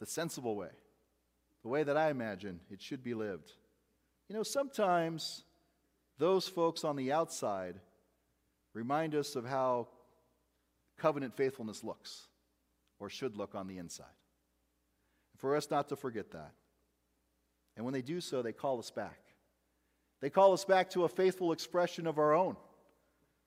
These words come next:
For us to live in a way that makes more sense than the sensible way I imagine for myself.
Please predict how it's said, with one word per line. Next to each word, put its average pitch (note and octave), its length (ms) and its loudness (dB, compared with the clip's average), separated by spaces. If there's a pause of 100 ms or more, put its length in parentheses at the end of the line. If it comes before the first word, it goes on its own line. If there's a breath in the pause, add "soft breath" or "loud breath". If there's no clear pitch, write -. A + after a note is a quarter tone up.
(240)
For D3+ 180 4
us G3+ 200 10
to F#3 100 6
live F#3+ 420 8
in F3 100 4
a E3+ 60 4
way F#3 380 6
that D#3+ 500 2 (720)
makes D#3 400 -2
more D#3 280 4
sense - 680 -2 (420)
than A#2+ 120 -4
the A#2 80 -4
sensible C3 440 -2
way A2+ 160 -2
I G#2+ 100 -2
imagine G2+ 400 -8
for G2+ 120 -14
myself. E2+ 540 -12